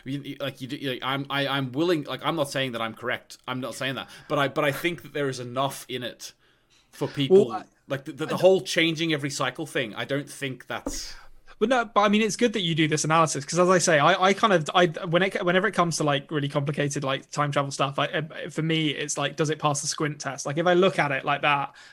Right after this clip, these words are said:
Speaker 2: and it seems like it makes
Speaker 1: Yeah,
Speaker 2: sense,
Speaker 1: yeah,
Speaker 2: I'm just
Speaker 1: yeah.
Speaker 2: like, "Yeah, that's fine." <laughs> Like, yeah, I'm not, not gonna analyze you too much. I'm gonna move on to the character stuff. Um, but, but then, you know, it, like, uh, a-, as is evident on this podcast, when, when we get into the nitty gritty of it,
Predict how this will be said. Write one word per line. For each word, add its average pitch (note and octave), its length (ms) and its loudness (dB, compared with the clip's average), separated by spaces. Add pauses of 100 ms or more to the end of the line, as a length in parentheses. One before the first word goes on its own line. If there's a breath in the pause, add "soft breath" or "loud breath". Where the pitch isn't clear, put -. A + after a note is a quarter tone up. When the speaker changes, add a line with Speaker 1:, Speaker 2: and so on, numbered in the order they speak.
Speaker 2:
and C#3 80 -2
it D3+ 60 -2
seems D#3+ 300 2
like D3 200 0
it D3+ 140 -4
makes C#3+ 280 -4
Speaker 1:
Yeah, D3+ 160 4
Speaker 2:
sense, - 140 -8
Speaker 1:
yeah, - 60 -2
Speaker 2:
I'm C3+ 40 -4
just - 80 -10
Speaker 1:
yeah. D3 40 0
Speaker 2:
like, C#3+ 120 -2
"Yeah, F3 160 8
that's F3 220 8
fine." D3 320 0
<laughs> - 40 -20
Like, G3+ 800 6
yeah, E3 140 6
I'm E3+ 80 -2
not, F#3+ 240 4 (220 loud breath)
not G#3 140 0
gonna F#3+ 120 6
analyze E3+ 400 6
you E3+ 100 2
too E3 220 2
much. D3+ 280 0
I'm D#3+ 100 0
gonna D#3+ 120 0
move D#3+ 160 0
on D#3 120 0
to - 60 -8
the D#3+ 80 -2
character D3+ 360 4
stuff. C3+ 300 -2 (320 loud breath)
Um, C#3+ 560 4 (100)
but, E3 420 4
but D#3+ 140 2
then, D3+ 400 2
you D#3+ 140 -2
know, C#3 100 4
it, D3 300 -2
like, D3 340 0
uh, F#3+ 340 -2
a-, E3 240 2
as D#3+ 160 4
is D3 120 -2
evident D3+ 500 0 (100)
on D3+ 140 0
this C#3+ 140 -2
podcast, C#3+ 560 0
when, D3 200 0
when D#3+ 120 0
we D#3 80 0
get E3 160 2
into D#3+ 140 -12
the D#3 80 -2
nitty D#3 280 -2
gritty D#3 300 2
of C3+ 120 -2
it, C#3 220 -8